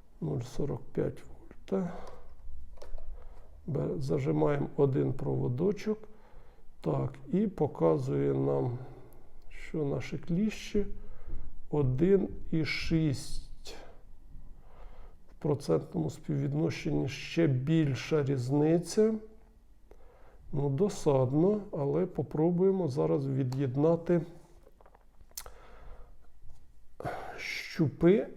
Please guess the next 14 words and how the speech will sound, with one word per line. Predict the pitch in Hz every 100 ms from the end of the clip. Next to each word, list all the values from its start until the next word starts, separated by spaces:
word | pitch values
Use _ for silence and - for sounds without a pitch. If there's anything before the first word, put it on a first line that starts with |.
| -
чи | - 151
змінить | 127 131 156 185 196 185
це | - 160
ситуацію. | 160 - 180 190 160 127 117 - 143 131 135 131 - - - - - - - - - - -
Від'єднали | 147 139 151 151 135 156 147 139
щупи, | 131 - - 143 - 170 202 240 254 - -
обнуляємо | 170 160 135 139 139 127 127 131 139 180 240 226 - - - - - - - - - - - - - - -
і |
знову | 139 123 151 202 214
пробуємо | 202 165 160 165 175 196 196 160
міряти. | 135 131 120 123 - 139 123 - - - - - - - - - - - - - - - - - - - - - - - - - - - - - - -
Що | - - - 156
ми | 147 139
бачимо? | 131 175 190 - 202 208 202